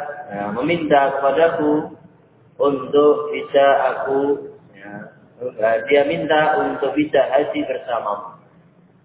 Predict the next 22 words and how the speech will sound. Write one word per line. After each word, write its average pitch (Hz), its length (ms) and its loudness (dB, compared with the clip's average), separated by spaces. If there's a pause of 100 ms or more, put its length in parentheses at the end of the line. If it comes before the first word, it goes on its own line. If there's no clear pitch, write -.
(140)
Maka 208 360 0
aku 190 120 -8
katakan, 180 440 -2 (120)
"Aku 175 160 -8
tidak 160 240 -6
punya 165 480 -8 (880)
nafkah 156 640 0
untuk 147 320 -4
menghajikanmu." 127 1040 -6 (1600)
Dia 147 240 2
malah, 170 480 -2
dia 165 160 6
kemudian 165 400 2
mengatakan, 156 880 -4 (480)
"Bawalah 156 480 2 (160)
aku 151 160 -6
beribadah 143 640 0
haji 165 320 -6
meskipun 156 400 -6
dengan 147 320 -2
naik 151 400 -2 (300)
ontamu 143 800 2